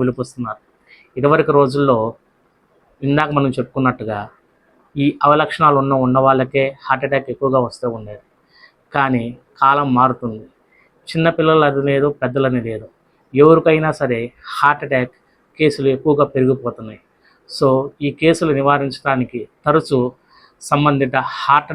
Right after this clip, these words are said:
డాక్టర్ని కలిసి ఆరోగ్య నియమాలను పాటిస్తూ, ప్రజలు తరచూ డాక్టర్ గారిని కలుస్తూ తమ తమ ఆరోగ్యాలను సంరక్షించుకోవాలని కోరుకుంటున్నాం.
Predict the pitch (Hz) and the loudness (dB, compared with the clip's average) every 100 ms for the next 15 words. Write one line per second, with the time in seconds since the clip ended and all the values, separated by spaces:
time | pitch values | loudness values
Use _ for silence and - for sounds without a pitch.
0 | 151 143 147 135 127 135 135 131 120 120 | -4 -4 -4 -6 -4 0 0 0 -6 -8
1 | _ _ _ _ - - 120 135 156 156 | _ _ _ _ -6 0 2 4 4 2
2 | 143 151 143 139 135 120 123 127 123 - | 2 2 4 4 2 0 0 0 -2 -12
3 | - 113 - _ _ _ _ _ _ - | -10 -12 -14 _ _ _ _ _ _ -2
4 | 151 156 147 - _ 139 151 - 156 139 | 0 2 0 -2 _ 0 2 2 2 2
5 | - 123 123 143 - 156 147 151 147 139 | 0 -6 -4 -2 0 0 0 -2 -2 -2
6 | 139 135 - 127 - _ _ _ - 143 | -2 -2 -4 -6 -6 _ _ _ -4 -2
7 | 147 143 143 131 139 160 143 151 151 143 | 0 0 2 2 2 2 2 0 0 0
8 | 127 127 - _ _ - 151 151 160 - | -2 -4 -10 _ _ -2 0 2 -2 -4
9 | 175 143 - 151 139 139 143 143 131 120 | -6 -6 0 2 2 0 -2 -2 -2 -2
10 | 120 113 117 | -8 -8 -8